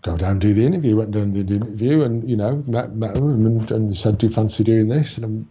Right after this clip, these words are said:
you know, "We wanna get somebody in to do, you know, it's been a rock thing. Times have changed. We wanna get, you know, Britpop in, we wanna get dance music in. You, you, we've been told you're the bloke to speak to." I'm like, "Right, okay." So spoke to me then wife and said,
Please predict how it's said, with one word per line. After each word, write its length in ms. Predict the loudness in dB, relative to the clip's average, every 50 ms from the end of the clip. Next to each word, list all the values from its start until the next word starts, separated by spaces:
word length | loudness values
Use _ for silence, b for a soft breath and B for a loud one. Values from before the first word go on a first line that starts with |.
| _
you 120 | -4 -2 0
know, 100 | 2 4
"We 120 | 4 4
wanna 200 | 4 4 4 2
get 220 | 2 0 0 -2 -4
somebody 420 | -4 -2 0 0 2 4 4 4
in 140 | 4 2 0
to 140 | -2 -2 -2
do, 280 | 2 2 4 2 2 0 -8 -14 -14 -14 -10 -8
you 80 | -4
know, 200 | -4 -2 -4 -4
it's 100 | -6 -8 -4
been 140 | -2 0 0
a 60 | 2
rock 320 | 4 4 4 2 2 -2
thing. 440 | -6 -2 -2 0 0 0 0 -2 -4 B B B B
Times 320 | B 0 0 2 2 0 -2
have 100 | -4 -4
changed. 600 | -2 0 0 2 2 2 0 0 0 -2 -6 -12 -18 B B B B B B B B
We 80 | 0
wanna 220 | 2 2 2 2 2
get, 300 | 0 0 -2 -2 -8 -8
you 80 | -6 -4
know, 180 | -2 -2 -2
Britpop 440 | 0 0 0 -2 -2 -2 -4 -2 0
in, 100 | 0 0
we 60 | 0
wanna 140 | 0 -2 0
get 200 | 0 -2 0 2
dance 320 | 2 4 4 2 2 0
music 380 | 0 2 2 2 0 0 0 2
in. 280 | 2 2 2 0 -4 -6 -12 -14 -10 -8 -8 -6 -2
You, 340 | 0 4 6 6 6 4 4 2
you, 200 | 0 -2 -2 -2 -4
we've 160 | -6 -6 -6
been 80 | -6 -4
told 300 | -2 0 0 2 2 2
you're 160 | 2 2 2
the 40 | 2
bloke 200 | 0 0 -2 -2
to 60 | -4
speak 260 | -8 -8 -8 -8 -6
to." 140 | -6 -6 -8
I'm 460 | -8 -10 -14 _ _ _ _ -14 -14 -14
like, 80 | -14 -16 -14 -10 -8
"Right, 140 | -8 -8 -8
okay." 280 | -8 -8 -6 -6 -6
So 440 | -2 2 4 4 6 6 4 4 2 B B B B B B B
spoke 280 | -2 2 2 2 2
to 140 | 0 -2 0
me 120 | 0 2 2
then 160 | 2 2 0
wife 340 | 0 0 0 -2 -2 -2 -4
and 100 | -6 -4
said, 260 | -2 -2 -4 -4